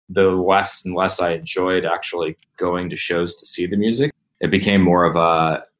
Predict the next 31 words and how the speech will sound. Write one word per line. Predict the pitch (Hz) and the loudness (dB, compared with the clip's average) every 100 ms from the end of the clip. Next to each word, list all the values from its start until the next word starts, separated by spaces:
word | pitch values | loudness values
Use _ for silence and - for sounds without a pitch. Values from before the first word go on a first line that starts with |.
| _ | _
a | 87 | -6
thing | - 95 | -2 -2
that | 90 | 0
I | 82 | -2
had | 80 85 85 | -2 -2 -2
to | 82 | -2
do | 95 101 117 139 - _ _ _ - | 2 4 4 2 -4 _ _ _ -12
for, | - 87 | -2 0
like, | 80 71 - | 0 -4 -4
business | 82 85 110 107 | -4 -2 -4 -2
purposes, | 110 107 107 120 113 | -2 -2 -2 0 0
as | 82 | -2
opposed | - - 85 - | -4 -4 -4 -4
to | 87 | -4
a | 80 80 | -4 -4
thing | 87 | -6
I | 78 | -4
loved | 73 78 85 - - | -2 -2 -2 -8 -10
to | 101 | -2
do | 107 113 139 - | 0 2 0 -2
for | 87 | -6
just | 78 - - | -4 -10 -10
a | 85 | -8
sheer | - 85 - | -4 -6 0
passion | 85 85 87 | 0 0 -2
of | 85 80 | -8 -8
going | 82 | -6
to | 85 | -6
see | - 85 | -4 -4
live | 80 80 90 | 0 0 2
music. | 101 107 147 160 | 2 2 2 0